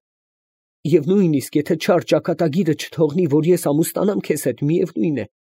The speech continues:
ես սիրելու եմ միայն ու միայն քեզ։ Ես հավատարիմ եմ լինելու քեզ այնքան ժամանակ, քանի դեռ բաբախում է սիրտս»։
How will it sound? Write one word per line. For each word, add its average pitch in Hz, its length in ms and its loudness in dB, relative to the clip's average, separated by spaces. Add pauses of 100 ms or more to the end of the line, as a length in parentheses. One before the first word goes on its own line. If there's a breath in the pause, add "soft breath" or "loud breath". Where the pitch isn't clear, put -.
(420)
ես 165 320 0
սիրելու 202 460 2
եմ 151 160 4
միայն 196 400 2
ու 170 80 0
միայն 175 400 2
քեզ։ - 300 -4 (1400)
Ես 170 280 2
հավատարիմ 196 600 4
եմ 165 120 6
լինելու 170 360 4
քեզ 170 240 2
այնքան 175 360 2
ժամանակ, 151 560 0
քանի 175 320 0
դեռ 156 200 4
բաբախում 175 560 0
է 165 100 2
սիրտս»։ - 520 -6